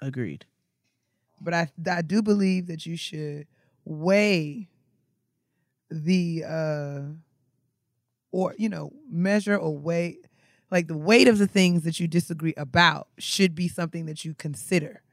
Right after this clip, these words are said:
Speaker 2: very thoughtfully.
Speaker 1: Mm-hmm.
Speaker 2: So, um,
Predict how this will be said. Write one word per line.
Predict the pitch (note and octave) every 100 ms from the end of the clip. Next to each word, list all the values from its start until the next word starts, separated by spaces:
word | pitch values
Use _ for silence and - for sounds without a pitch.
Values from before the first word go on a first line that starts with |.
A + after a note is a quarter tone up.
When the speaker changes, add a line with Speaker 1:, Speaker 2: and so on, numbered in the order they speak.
| -
Speaker 2:
very | - E3 E3 D3+
thoughtfully. | - E3 - - - A#3+
Speaker 1:
Mm-hmm. | C#3+ C3 C3+ C3 C3+ C3 _ _ _ _ _ _ _ -
Speaker 2:
So, | - - G3+ G3 F#3 F3
um, | F3+ E3+ D#3+ D#3 D3+ D3+ D#3+